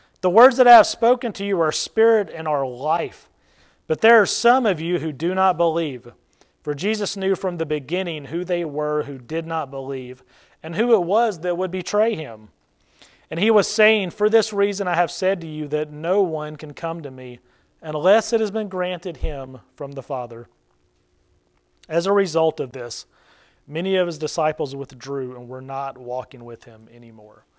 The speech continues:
I will Danielize this.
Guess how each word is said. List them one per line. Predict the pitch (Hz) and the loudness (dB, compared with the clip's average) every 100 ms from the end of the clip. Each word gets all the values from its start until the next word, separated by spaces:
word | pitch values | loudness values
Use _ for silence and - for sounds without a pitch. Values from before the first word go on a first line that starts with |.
| _ _ _ _ _ _ _ _ _ _ _ _ _ _ | _ _ _ _ _ _ _ _ _ _ _ _ _ _
I | 151 | -4
will | 156 139 | -4 -4
Danielize | 135 151 165 143 120 117 113 120 | -6 -8 -8 -12 -12 -12 -12 -14
this. | 117 120 117 - | -14 -14 -12 -14